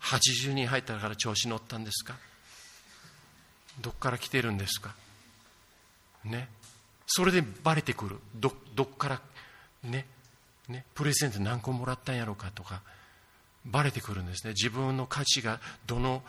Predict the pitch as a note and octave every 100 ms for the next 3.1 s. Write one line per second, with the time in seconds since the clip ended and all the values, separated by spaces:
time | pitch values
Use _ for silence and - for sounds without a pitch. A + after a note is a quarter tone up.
0 | - - A#2 C#3+ B2+ B2+ A#2+ A#2 - -
1 | B2 A2+ G#2+ G#2 G#2+ B2 G#2+ - - -
2 | - - - - _ _ - - G#2 G2+